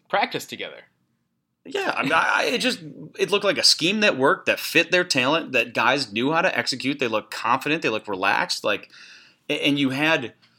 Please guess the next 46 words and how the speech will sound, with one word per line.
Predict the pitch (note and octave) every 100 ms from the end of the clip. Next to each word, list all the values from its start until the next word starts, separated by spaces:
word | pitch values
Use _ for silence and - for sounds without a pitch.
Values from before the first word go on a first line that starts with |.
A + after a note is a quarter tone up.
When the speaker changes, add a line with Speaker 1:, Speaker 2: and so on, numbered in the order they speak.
| _ _
Speaker 2:
so | - - F3
many | F3+ D3+
things, | C#3 A2+
and | A2 A2
let's | A#2+
just | - B2 -
dive | A#2+ A2+ A2
right | G2+
into | G2+ F#2+
it. | F2+ - -
I | A2
mean, | G#2+ F#2 -
like | B2 A#2+
you |
said, | A2+ G2 G2+
most | A2+ C3+ -
points | B2 A2+ -
since | G#2+ -
twenty | - B2+ A2+ G#2
fifteen, | A2+ G2 - G2+ F#2 F2 _
fifty-one | - C#3+ - C3 A2 G#2
to |
seventeen. | F2+ G#2+ F#2+ F2+ F#2+ F2+ - _ _ -
I | C#3 D3+
think | D3+ B2+
first | - - C3+ -
and | A#2
foremost, | A#2 A2+ G2+
it | G#2
starts | - - G#2+ G#2 - - - - _
with, | G2+ A2 G2 - -
uh, | G2+ G2
we'll | G2+
start | - E3
with | G#2+
Brian | G#2+ F#2
Lewerke, | E2 C2+ - -
'cause | F2+
you | F#2+
should | - G2+
start | G#2+ F#2
with |
the | E2+
quarterback. | - F2+ C#2 E2 _ -
I | B2 F#3
think | F#3 C#3